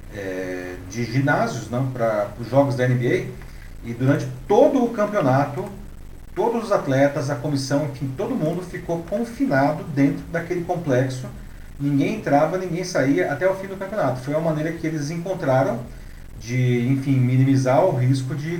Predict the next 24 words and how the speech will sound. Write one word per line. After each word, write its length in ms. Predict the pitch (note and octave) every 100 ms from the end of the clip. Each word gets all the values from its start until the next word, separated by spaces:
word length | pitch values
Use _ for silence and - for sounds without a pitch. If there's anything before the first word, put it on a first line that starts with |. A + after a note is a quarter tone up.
| E3+
contaminação. 720 | F#3+ G#3 A3 B3 - G#3+ E3
E 140 | E3 A#3+
aparentemente 680 | D4 C#4+ C#4 F3+ E3+ - - -
deu 180 | A#3 C#4+
certo, 480 | - E3+ E3+ C3 A2
né? 100 | G#2 - - - - -
Mas 60 | -
tudo 100 | C#4+
bem, 200 | B3 C3+
era 120 | B2+
um 60 | C#3
campeonato 440 | F#3+ F#3 D#3 E3+
infinitamente 1120 | F3 D#3 D#3 C#3+ - - G3 G3 G3+ F3+ F3+
menor, 360 | A3+ - D3 C#3
né? 100 | A#2
Era 320 | B2 B2+ -
só 680 | - - - C#3 D#3 F#3 -
a 100 | C3
N 160 | C3+ C3
B 200 | C3 A#2
A, 220 | G#2+ G#2
né? 60 | G2+
Comparar 400 | C3 B2+ B2 C3
com 240 | C3+ B2+